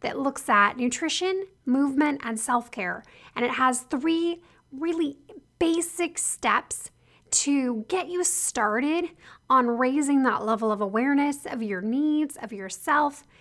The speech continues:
and to get you feeling more confident, because it's the little steps that you do that add up to big changes in the long run. The smaller steps may seem almost trivial, but honestly,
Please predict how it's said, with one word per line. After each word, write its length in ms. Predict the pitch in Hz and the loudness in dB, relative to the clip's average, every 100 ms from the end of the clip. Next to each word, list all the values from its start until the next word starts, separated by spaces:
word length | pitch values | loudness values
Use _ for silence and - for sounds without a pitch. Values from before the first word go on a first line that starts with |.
| - - | -20 -10
and 240 | 247 247 240 | -2 0 0
to 100 | 254 | -4
get 340 | 202 269 277 | -2 -2 0
you 220 | 240 254 | -2 -4
feeling 540 | 240 - 285 294 254 220 | -4 0 2 4 4 4
more 280 | 220 214 220 | 4 4 2
confident, 720 | - 277 233 226 180 175 262 | -2 0 0 -2 -6 -8 -8
because 260 | 262 311 | -2 -2
it's 180 | 339 - | -2 -6
the 200 | - 392 311 | -4 -2 0
little 320 | 330 349 359 | 2 2 0
steps 640 | - - - 214 311 - - - - - - - | -4 -6 2 2 0 -8 -16 -20 -20 -20 -20 -8
that 500 | 269 214 202 - - | 0 2 0 -4 -6
you 600 | 233 247 254 254 254 254 - _ _ _ 220 | -2 0 2 2 0 -2 -8 _ _ _ -8
do 380 | - 269 240 202 | -2 2 2 0
that 200 | 202 - _ | -4 -10 _
add 320 | - 269 285 | -6 -4 -4
up 240 | 294 254 - | -4 -6 -6
to 100 | 226 | -10
big 460 | 208 302 294 269 | -6 -4 -2 -4
changes 480 | 262 - 247 220 214 | -6 -2 0 0 -2
in 140 | 214 208 | -2 -2
the 100 | 202 | -4
long 340 | 208 202 196 | -4 -4 -4
run. 360 | 208 - - 277 _ - _ _ - | -8 -8 -10 -14 _ -20 _ _ -6
The 120 | 247 | -4
smaller 440 | 285 262 269 285 | 2 4 6 2
steps 480 | 277 - 262 262 - | 0 0 0 0 -2
may 220 | 262 254 | 0 2
seem 540 | 247 262 247 247 240 226 - _ - - - | 0 2 4 4 4 0 -6 _ -12 -10 -2
almost 500 | 294 302 330 302 - | 2 4 4 2 -4
trivial, 640 | - 208 233 302 359 381 - - - _ _ - | -6 -4 -2 0 0 -2 -10 -20 -20 _ _ 6
but 280 | 226 208 - | 6 6 2
honestly, 840 | 262 262 277 269 226 208 196 202 | 4 6 4 -2 -4 -4 -4 -6